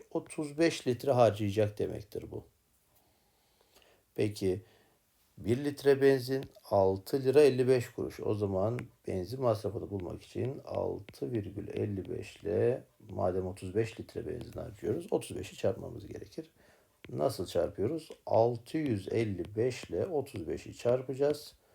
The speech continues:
Sonra da virgülü uygun yere koyacağız. Beş kere beş, yirmi beş, elde var iki. Beş kere beş, yirmi beş.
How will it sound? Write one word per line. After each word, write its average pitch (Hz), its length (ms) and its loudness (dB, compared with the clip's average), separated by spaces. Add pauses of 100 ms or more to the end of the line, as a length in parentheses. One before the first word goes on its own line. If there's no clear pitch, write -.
(480)
Sonra 131 380 2
da 90 140 -4
virgülü 104 340 -2
uygun 101 300 0
yere - 240 -2
koyacağız. - 540 -2 (1120)
Beş 151 220 4
kere 95 260 2
beş, - 360 -4
yirmi 101 480 0
beş, 110 320 2
elde 85 300 -4
var - 120 -10
iki. 110 320 -4
Beş 107 200 0
kere 85 160 -2
beş, - 180 -10
yirmi 92 200 -8
beş. 123 320 -2